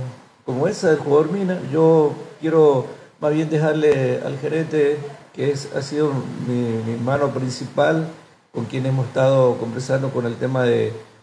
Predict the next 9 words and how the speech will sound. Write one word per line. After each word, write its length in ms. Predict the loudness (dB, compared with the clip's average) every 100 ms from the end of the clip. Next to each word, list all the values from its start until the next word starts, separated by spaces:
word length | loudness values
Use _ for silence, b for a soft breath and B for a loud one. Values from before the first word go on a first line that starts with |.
| _ -4
de 100 | 0
las 140 | 0
contrataciones. 800 | -2 -4 -2 -2 0 2 2 0
Lógicamente 1040 | -2 -2 -2 -2 -2 -2 -2 0 -2 -2
he 40 | -4
intervenido 540 | -4 -4 -2 0 0
para 180 | 0 0
dar 200 | 2 2
el, 260 | 0 -2